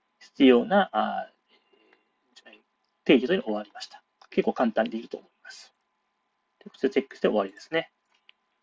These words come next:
では、引き続きですね、アウトプットリクエスト、休暇指示の定義を行いたいと思います。まずこちらですね、右クリックしますと、えー、ニューアウトプットエフアールエフと、えー、ニューアウトプットF、マップがと二つがあるのですが、まずここではですね、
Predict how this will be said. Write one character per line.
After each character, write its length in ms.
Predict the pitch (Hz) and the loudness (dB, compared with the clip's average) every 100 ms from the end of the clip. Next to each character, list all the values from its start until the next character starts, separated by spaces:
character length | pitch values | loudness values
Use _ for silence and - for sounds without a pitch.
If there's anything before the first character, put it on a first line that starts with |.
| _ _ _ _ _ _ _ _ _ | _ _ _ _ _ _ _ _ _
で 80 | - | -2
は、 80 | 233 | -2
引 200 | - - | -2 -8
き 0 | |
続 160 | - 165 | -6 2
き 40 | |
で 120 | 160 | 2
す 160 | - - | 2 -6
ね、 260 | 117 123 - _ _ | -4 -4 -6 _ _
ア 100 | - | 0
ウ 80 | 165 | 2
ト 140 | 175 | 2
プ 100 | 175 | 2
ッ 60 | 170 | 0
ト 120 | - | -2
リ 140 | 160 | -6
ク 120 | - 165 | -4 -4
エ 40 | |
ス 100 | - | -2
ト、 220 | - - _ _ | -4 -4 _ _
休 140 | - 180 | -6 -2
暇 160 | 190 | 0
指 120 | 185 | 0
示 180 | - 170 | -2 -2
の 60 | 120 | 2
定 120 | 131 | 2
義 120 | 123 | 2
を 40 | 107 | -2
行 160 | 113 | -6
い 80 | 110 | -10
た 80 | 127 | -14
い 40 | |
と 80 | - | -16
思 180 | - - | -20 -20
い 20 | |
ま 120 | - | -18
す。 200 | - - - _ _ _ | -12 -14 -14 _ _ _
ま 60 | - | -6
ず 60 | |
こ 100 | - | -4
ち 100 | 160 | 2
ら 80 | 175 | 2
で 80 | 156 | 0
す 120 | - | -2
ね、 60 | 120 | -2
右 120 | 131 | 0
ク 140 | 180 | 0
リ 60 | 175 | 0
ッ 20 | - | -4
ク 100 | - | -12
し 120 | 120 | -10
ま 80 | 117 | -10
す 120 | - | -2
と、 340 | 135 127 107 - _ _ | 4 6 4 -2 _ _
え 40 | - | -8
ー、 100 | 113 | -8
ニ 180 | 131 170 | -6 -2
ュ 60 | |
ー 40 | 175 | 2
ア 60 | |
ウ 60 | 175 | 2
ト 120 | 185 | 0
プ 100 | 185 | -4
ッ 60 | 180 | -2
ト 80 | - | 0
エ 80 | 170 | 0
フ 140 | 170 175 | 4 4
ア 80 | |
ー 40 | 170 | 4
ル 80 | 175 | 2
エ 40 | |
フ 100 | - _ | -4 _
と、 320 | - - - - | 4 4 2 -8
え 100 | 226 | -14
ー、 60 | |
ニ 120 | 139 156 | -10 -6
ュ 80 | |
ー 40 | 160 | -4
ア 40 | |
ウ 40 | 160 | -2
ト 120 | 156 | -2
プ 80 | 156 | -4
ッ 20 | |
ト 100 | - | -4
F、 220 | 147 143 _ - | -4 -4 _ 0
マ 140 | 147 | 2
ッ 40 | 170 | 2
プ 140 | 127 | 0
が 120 | 208 | -2
と 120 | - | -6
二 200 | 202 - | -10 -12
つ 100 | - | -6
が 60 | 165 | -4
あ 40 | |
る 60 | 117 | -4
の 80 | 101 | -10
で 60 | |
す 160 | - - | -20 -4
が、 240 | 120 110 - _ _ | 0 0 -2 _ _
ま 80 | 185 | -4
ず 100 | 165 | -2
こ 120 | 135 | -6
こ 140 | 156 | -4
で 100 | 160 | -2
は 40 | 151 | -2
で 60 | |
す 180 | 110 - | -2 -10
ね、 220 | 113 123 | -10 -10